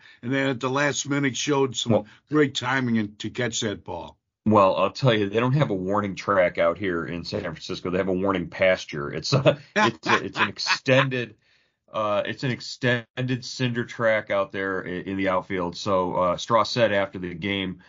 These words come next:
Speaker 2: uh, it was kinda tough. He didn't know where he was in relation to the wall. It's kinda tough to time yourself up. Usually as an outfielder, you,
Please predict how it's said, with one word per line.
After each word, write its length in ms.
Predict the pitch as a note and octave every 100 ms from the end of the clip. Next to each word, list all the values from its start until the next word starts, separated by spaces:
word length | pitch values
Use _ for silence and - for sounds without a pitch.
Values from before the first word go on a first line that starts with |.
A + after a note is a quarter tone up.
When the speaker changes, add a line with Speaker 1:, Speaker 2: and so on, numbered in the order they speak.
| _ _ -
Speaker 2:
uh, 200 | F2 F2 D#2+
it 60 |
was 200 | F#2+ G2
kinda 320 | - - A2+
tough. 280 | B2 - G#2
He 60 | G2+
didn't 200 | A2+ A2
know 140 | A2
where 280 | G#2 G2+ G#2+
he 120 | G#2
was 340 | F#2+ G#2 G#2+ F#2+
in 80 |
relation 420 | F#2+ F#2 F#2+ F#2+ G2
to 100 | F2+
the 120 | E2
wall. 380 | E2 G2+ A2 F2
It's 120 | D#2+
kinda 200 | - F2
tough 300 | E2 G#2 G2
to 80 | E2
time 360 | - G#2 G2
yourself 360 | F#2 - F2+ E2
up. 180 | G2 E2
Usually 340 | F2+ F#2 F#2
as 120 | F2+
an 80 | F2+
outfielder, 600 | F2 E2 - F#2 F2+ F2 E2+
you, 320 | E2+ E2